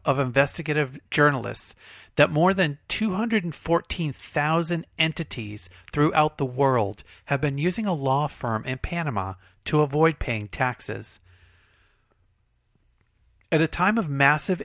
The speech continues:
income and wealth inequality in the United States and around the world, the wealthiest people and largest corporations must start paying their fair share of taxes. Children should not go hungry,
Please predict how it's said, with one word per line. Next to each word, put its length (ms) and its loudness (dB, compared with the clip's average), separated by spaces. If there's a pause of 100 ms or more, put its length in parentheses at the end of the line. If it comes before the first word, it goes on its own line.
income 580 -2 (920)
and 180 -4
wealth 360 2
inequality 720 0
in 100 -6
the 80 -2
United 360 0
States 420 -4 (140)
and 340 0
around 340 2
the 80 0
world, 500 0 (540)
the 80 8
wealthiest 640 0
people 460 -2
and 200 -4
largest 420 2
corporations 720 0
must 300 0
start 320 0
paying 280 -4
their 140 4
fair 300 0
share 340 2
of 100 -2
taxes. 680 -2 (580)
Children 340 2
should 240 -2
not 320 0
go 160 2
hungry, 540 -4